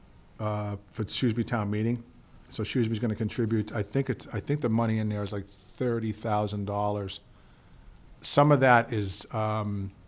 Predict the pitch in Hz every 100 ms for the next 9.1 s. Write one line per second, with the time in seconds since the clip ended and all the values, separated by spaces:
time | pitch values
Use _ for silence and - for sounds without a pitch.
0 | - - 120 117 110 107 104 - - 107
1 | 104 - - - 107 104 98 - - -
2 | - - - 110 107 101 104 101 101 -
3 | - - - - - - - - - 107
4 | 131 117 110 113 107 101 95 110 104 107
5 | 107 - 101 95 98 - - - - -
6 | - - - 104 113 107 110 107 101 98
7 | 85 107 98 95 - 95 90 - - -
8 | - 110 92 101 107 98 113 123 98 95
9 | 90